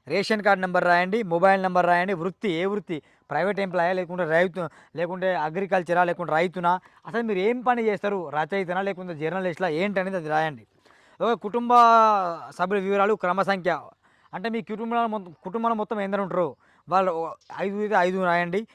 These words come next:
పేర్లు, వాళ్ళ పేరు రాయండి. దరఖాస్తుదారుతో ఉన్న సంబంధం, ఆ, యజమానుడు భర్త అనుకోండి, ఇక్కడ ఏ, ఇక్కడ భార్య పేరు రాస్తే భార్య లేదా స్త్రీ లేదా పురుషుడు,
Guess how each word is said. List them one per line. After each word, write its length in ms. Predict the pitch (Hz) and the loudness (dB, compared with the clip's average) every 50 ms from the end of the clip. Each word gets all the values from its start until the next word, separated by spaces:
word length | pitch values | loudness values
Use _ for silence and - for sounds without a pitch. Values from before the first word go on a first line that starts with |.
| _ _ _ - | _ _ _ 0
పేర్లు, 280 | 185 220 240 240 220 202 | 4 4 4 4 4 4
వాళ్ళ 200 | 202 196 202 190 | 4 4 4 2
పేరు 280 | - - 185 202 214 214 | 0 0 2 2 4 4
రాయండి. 480 | 208 202 196 196 190 190 208 247 254 - - _ _ _ - | 4 4 4 2 2 0 -2 -4 -4 -10 -18 _ _ _ -8
దరఖాస్తుదారుతో 720 | 120 147 175 208 208 208 233 226 202 180 208 202 202 196 | -4 0 0 0 2 2 2 2 4 4 2 2 2 -2
ఉన్న 100 | 202 208 | -6 -6
సంబంధం, 560 | 185 - 175 180 180 185 185 185 180 156 127 - _ _ _ _ _ _ 147 | -4 -4 -4 -2 -2 -2 -2 -2 -4 -6 -6 -12 _ _ _ _ _ _ -4
ఆ, 400 | 165 180 185 185 180 180 170 151 - - - - 160 175 165 160 | -2 0 2 2 0 0 -2 -6 -10 -14 -16 -14 -12 -12 -10 -4
యజమానుడు 520 | 160 160 170 190 208 226 240 233 233 233 226 | 0 2 2 2 4 2 4 4 4 4 4
భర్త 300 | 185 180 185 190 175 214 | 4 4 4 4 4 2
అనుకోండి, 340 | 202 202 170 190 190 175 165 | 0 0 -2 -2 -4 -4 -2
ఇక్కడ 260 | - 165 170 185 214 - - _ _ _ - | -2 0 0 0 -2 -4 -12 _ _ _ -6
ఏ, 140 | 147 180 190 165 147 | -4 -4 -4 -4 -6
ఇక్కడ 320 | 160 175 156 196 196 196 185 | -8 -4 -2 0 2 2 2
భార్య 340 | 170 156 160 175 196 214 214 | 0 2 4 4 4 4 2
పేరు 180 | 190 208 202 | 2 2 4
రాస్తే 400 | 202 196 185 - 214 233 262 277 - _ _ _ - | 4 4 4 2 0 -2 -2 -2 -6 _ _ _ 0
భార్య 400 | 123 147 165 175 180 175 180 175 | 2 4 4 4 4 4 2 2
లేదా 220 | 170 175 180 190 | 2 2 2 2
స్త్రీ 440 | 170 - _ 180 180 190 185 170 147 | 2 0 _ 0 0 2 2 0 -2
లేదా 160 | 143 160 170 | -2 -2 -2
పురుషుడు, 580 | 175 139 - 170 175 170 - 175 170 175 156 139 | -2 -2 -4 -6 -6 -6 -4 -4 -4 -4 -4 -6